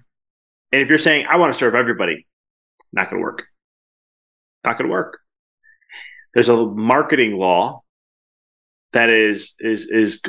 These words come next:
is basically that you have to have, people call it a niche,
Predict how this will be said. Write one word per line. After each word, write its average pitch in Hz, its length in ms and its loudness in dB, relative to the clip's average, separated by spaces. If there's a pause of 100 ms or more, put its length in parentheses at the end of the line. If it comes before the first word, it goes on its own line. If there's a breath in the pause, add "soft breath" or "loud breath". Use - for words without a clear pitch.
is 110 240 4
basically 110 760 0 (460)
that 101 220 2 (100)
you 117 160 0
have 131 300 -2
to 127 100 0
have, 110 160 2 (120)
people 123 180 -6
call 120 160 2
it 117 80 2
a 117 40 2
niche, 98 440 -6